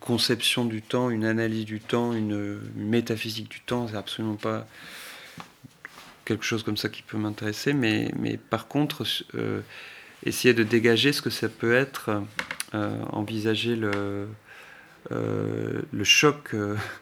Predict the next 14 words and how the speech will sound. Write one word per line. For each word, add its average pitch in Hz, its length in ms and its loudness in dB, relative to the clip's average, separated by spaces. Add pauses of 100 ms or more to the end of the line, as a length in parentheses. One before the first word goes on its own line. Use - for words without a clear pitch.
(180)
<laughs> - 440 -14
pas 143 120 8
le 135 100 6
choc 127 240 4
des 113 100 4
civilisations, 110 640 2
mais 127 140 2
le 107 80 2
choc 110 300 -4
des 107 160 0 (140)
temps, 127 220 2 (160)
le 104 60 -4
choc 113 280 -2
des, 101 420 -2